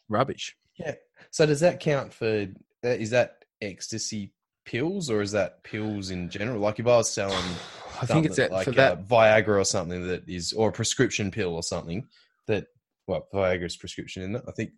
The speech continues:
Speaker 2: if I was selling pr-, Viagra and I
Speaker 1: So
Speaker 2: had on me ten,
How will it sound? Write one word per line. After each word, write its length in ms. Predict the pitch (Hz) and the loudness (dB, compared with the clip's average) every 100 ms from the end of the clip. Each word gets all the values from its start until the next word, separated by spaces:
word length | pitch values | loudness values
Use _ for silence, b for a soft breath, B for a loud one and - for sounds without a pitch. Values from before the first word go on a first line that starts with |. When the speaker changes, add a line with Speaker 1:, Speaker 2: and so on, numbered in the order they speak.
| _ | _
Speaker 2:
if 100 | 117 | 2
I 40 | 123 | 6
was 180 | 131 - | 6 4
selling 400 | 123 107 101 - _ _ _ _ _ _ - | 2 2 0 -4 _ _ _ _ _ _ -12
pr-, 180 | - 120 - 110 | -8 -8 -10 0
Viagra 560 | 113 104 101 95 80 82 - _ _ _ _ | 4 8 6 4 -2 -8 -16 _ _ _ _
and 120 | 98 92 | -2 0
I 340 | 92 92 92 | 2 2 0
Speaker 1:
So 120 | - | 0
Speaker 2:
had 160 | 104 95 | 2 4
on 200 | 92 95 | 4 2
me 160 | 95 85 | 0 -2
ten, 460 | - 127 92 76 | -2 2 2 0